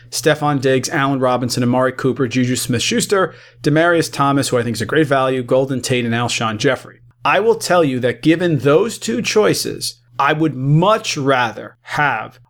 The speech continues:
a running back from Group A than a wide receiver from Group B. Here's why.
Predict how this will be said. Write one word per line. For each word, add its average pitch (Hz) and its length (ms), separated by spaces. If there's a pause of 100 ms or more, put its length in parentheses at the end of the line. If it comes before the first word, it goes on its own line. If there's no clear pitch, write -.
(100)
a 143 80
running 156 480
back 110 480
from 131 480
Group 143 440
A 160 440 (160)
than 147 240
a 135 80
wide 151 460
receiver 156 960
from 147 360
Group 139 420
B. 139 260
Here's 170 400
why. 131 400